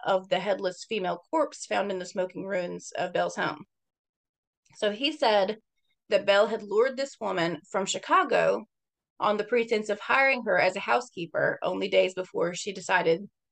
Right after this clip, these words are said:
to make her permanent escape from La Porte. So according to Ray, Belle had drugged this woman, then bashed her in the head, decapitated her, taking the head, which had weights tied to it, to a swamp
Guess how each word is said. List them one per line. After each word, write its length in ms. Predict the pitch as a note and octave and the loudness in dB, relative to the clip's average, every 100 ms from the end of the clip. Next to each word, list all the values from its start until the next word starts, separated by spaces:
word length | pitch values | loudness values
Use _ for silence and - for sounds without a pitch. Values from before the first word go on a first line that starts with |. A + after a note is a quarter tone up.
| _ _ - | _ _ -8
to 80 | |
make 180 | G#3+ F#3 | 0 0
her 100 | F#3+ | 0
permanent 500 | F3 G#3 G#3 G3 F#3+ | -2 4 6 6 0
escape 380 | - F#3 F#3 E3+ | -2 0 2 2
from 140 | - F#3 | 0 -4
La 60 | D#3+ | -4
Porte. 340 | - - - - _ _ _ _ _ _ _ | -6 -8 -8 -10 _ _ _ _ _ _ _
So 220 | - G#3 | -2 2
according 380 | - D4 D#4 D#4 | 2 2 2 2
to 80 | C#4 | 4
Ray, 400 | A#3 A3+ A3 G3+ - | 6 8 6 4 2
Belle 160 | F#3+ | 2
had 200 | G3 F#3+ | 2 -4
drugged 340 | - G#3 A#3+ A#3+ | 2 2 2 -2
this 200 | C4+ - | -8 0
woman, 440 | G3 F3+ F3 F3+ - | 0 0 -2 -4 -6
then 160 | - F#3+ | 0 2
bashed 380 | F#3 F#3 G3+ - | 4 2 2 -4
her 60 | |
in 80 | B3 | -4
the 60 | A#3+ | -4
head, 420 | A3+ G3 F#3+ G#3+ - _ _ _ _ | 0 2 2 0 -8 _ _ _ _
decapitated 720 | G3 F#3+ A#3 - - G#3+ G3 | -10 0 0 0 -2 -4 -6
her, 320 | F#3 - - - _ _ _ _ | -4 -4 -4 -8 _ _ _ _
taking 400 | - A#3+ B3 D4 | 0 0 2 2
the 80 | C#4 | 2
head, 440 | A#3+ G#3 F#3 F#3+ - | 2 6 6 6 0
which 160 | F#3 - | -6 -6
had 180 | G3 G3 | -8 2
weights 380 | G#3 C#4 - - | 4 4 -2 -12
tied 360 | - A#3+ C#4 | 0 2 2
to 140 | A#3+ G#3+ | -2 0
it, 220 | F3 - - | 0 0 -6
to 140 | A3 | -6
a 60 | F#3 | -6
swamp 580 | - - G#3+ G#3+ F3 | -6 -4 2 2 2